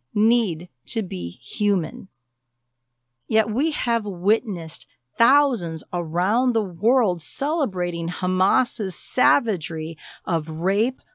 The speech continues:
of murder, the slaughter of innocent men, women, and children, and the beheading of infants. There is never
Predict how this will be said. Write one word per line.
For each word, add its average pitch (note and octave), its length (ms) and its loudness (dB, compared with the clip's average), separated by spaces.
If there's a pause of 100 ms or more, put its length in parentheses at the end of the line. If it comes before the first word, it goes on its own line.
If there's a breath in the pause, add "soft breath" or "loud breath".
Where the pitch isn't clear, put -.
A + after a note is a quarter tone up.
of D#3 180 -4
murder, F#3+ 680 2 (260)
the F#3+ 120 0
slaughter F3+ 640 2
of E3+ 180 0
innocent G3 420 0
men, F3 380 2 (180)
women, F#3 340 0
and D#3+ 160 0
children, A3 560 0 (400 soft breath)
and B3+ 420 4
the A#3+ 300 0 (240)
beheading A#3+ 1000 2 (400)
of B3 280 0
infants. C4 680 0 (1040)
There C4+ 520 4 (300)
is B3 420 2 (280)
never G#3 800 4